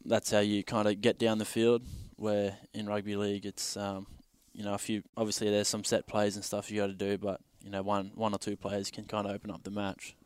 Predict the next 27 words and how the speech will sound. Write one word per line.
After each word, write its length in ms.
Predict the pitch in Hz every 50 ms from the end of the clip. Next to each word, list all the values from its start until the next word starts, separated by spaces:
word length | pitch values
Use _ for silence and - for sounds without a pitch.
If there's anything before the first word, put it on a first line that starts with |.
| - -
um, 380 | 104 98 95 95 95 92 95 - - - - _ _ _ _ _ _ -
you 80 | - 104
know, 80 | 98 98
every 160 | 95 98 101
now 200 | 98 98 95 95
and 100 | 95 95
then 240 | 95 92 92 95 - - - 113
by 100 | 113 98
just 200 | 98 101 101 - -
breaking 280 | 104 104 98 - 101
the 100 | 98 95
line. 280 | 107 101 98 101 101 107 - - _ - -
And 120 | 104 101
you 60 | 98
can't, 260 | - - 107 98 90
like, 220 | 95 95 92 90 - _ _ _ - - - - - - _ _ _ -
have 200 | 110 107 98 -
blockers 380 | 110 110 104 - - 104 95 -
for 180 | - 104 101
you, 100 | 101 101
so 140 | - - 104
you're 180 | 104 104 101 98
gonna 140 | 104 98 95
do 240 | 101 104 101 98 95
it, 80 | - _
you 120 | - 107 98
know, 260 | 98 98 98 98 101